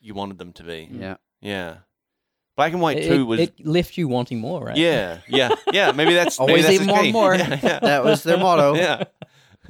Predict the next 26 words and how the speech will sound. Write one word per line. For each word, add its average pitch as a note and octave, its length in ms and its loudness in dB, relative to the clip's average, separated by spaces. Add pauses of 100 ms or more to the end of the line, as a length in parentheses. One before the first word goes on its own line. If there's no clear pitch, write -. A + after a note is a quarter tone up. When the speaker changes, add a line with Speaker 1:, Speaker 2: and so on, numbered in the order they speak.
Speaker 1:
Always F3+ 300 0
leave F3 200 0
them D3+ 140 -4
disappointed C3 640 -2
Speaker 2:
Yeah. E3+ 100 2
Speaker 1:
so B2+ 100 0
that B2 180 4
they're B2+ 140 4
like, B2+ 320 2
"Maybe D3+ 220 0
next D3+ 220 0
time C#3 160 0
will C3 100 2
be C3+ 80 2
better." B2+ 360 2
<laughs> D#5 300 2
Speaker 2:
Yeah. F#3 340 0 (220)
We G#4+ 100 4
always F4 400 4
leave A#3 180 0
room A3 160 0
for F#3+ 140 -2
improvement. B2 560 -6
Speaker 1:
<laughs> - 60 -8
Yeah. F#3+ 340 2 (160)
<laughs> G3 540 -4